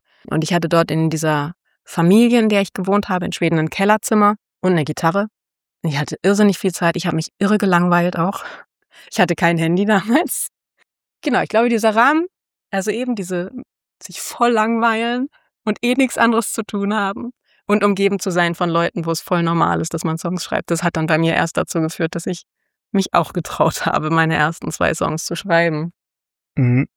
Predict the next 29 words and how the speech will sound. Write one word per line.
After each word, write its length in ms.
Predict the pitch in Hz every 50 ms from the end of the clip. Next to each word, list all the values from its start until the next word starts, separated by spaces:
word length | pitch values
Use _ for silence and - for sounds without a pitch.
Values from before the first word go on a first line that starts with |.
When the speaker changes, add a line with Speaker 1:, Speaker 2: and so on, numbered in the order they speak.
| _ _ -
Speaker 2:
Stichwort 600 | - - - - - 117 - - 127 120 120 -
sich 280 | - - 123 104 - -
langweilen. 840 | 117 101 104 123 143 147 139 117 104 104 104 110 113 120 117 117 117 -
Speaker 1:
Mhm. 540 | - 196 190 190 185 - - - - - 214 208 - -
Speaker 2:
Äh, 100 | - -
ich 120 | 123 113 - _
baue 180 | - 113 113 120
da 140 | 120 120
mal 200 | 120 117 117 113
eine 120 | 110 110 104
Brücke. 440 | 101 - 123 135 - - 123 127 127 - - - _
<laughs> 400 | - 135 - - 151 107 - -
Speaker 1:
Ja. 200 | 226 220 208 196 - 131 131 - - _ _
Speaker 2:
Du 100 | - 123
gehst 260 | 101 120 127 120 -
ja 100 | - 135
auch 80 | 120 110
relativ 360 | - 123 123 120 - 123 113 -
offen 260 | - 127 - - 120
mit 160 | 120 110 -
deiner 400 | 117 107 104 104 113 117 - -
A 80 | 127 113
D 160 | 110 104 104
H 80 | 110 113
S, 260 | - 123 - - -
äh, 280 | - 143 123 113 - 175
Speaker 1:
Ja. 80 | 170
Speaker 2:
Diagnose 580 | - 110 104 101 104 104 104 110 107 98 104 -
um. 240 | 131 107 110 135